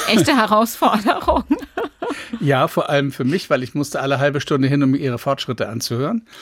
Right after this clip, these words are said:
Speaker 1: Hm.
Speaker 2: Ähm, und nee, ansonsten glücklicherweise gab es wenige Momente, wo Leute richtig zickig waren. Vor der Kamera sind sie natürlich sowieso alle zuckersüß, aber,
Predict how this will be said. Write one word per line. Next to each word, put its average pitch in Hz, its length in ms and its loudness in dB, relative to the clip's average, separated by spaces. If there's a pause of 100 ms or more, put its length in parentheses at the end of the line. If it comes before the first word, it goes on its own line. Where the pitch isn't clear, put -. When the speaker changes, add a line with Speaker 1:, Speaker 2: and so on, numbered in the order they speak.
(420)
Speaker 1:
Hm. 370 80 0 (100)
Speaker 2:
Ähm, 135 680 2 (560)
und 139 600 0 (380)
nee, 156 160 4
ansonsten 165 580 0
glücklicherweise 151 760 0
gab 139 240 -2
es 123 240 -10 (220)
wenige 135 380 2
Momente, 104 480 -6
wo 101 80 -6
Leute 95 340 -8
richtig - 360 -10
zickig - 420 -10
waren. 92 340 -12 (240)
Vor 160 160 0
der 143 100 2
Kamera 139 300 0
sind 127 160 -2
sie 131 100 -4
natürlich 127 300 -4
sowieso 113 340 -6
alle 147 200 -4
zuckersüß, 170 680 -6 (680)
aber, 131 500 0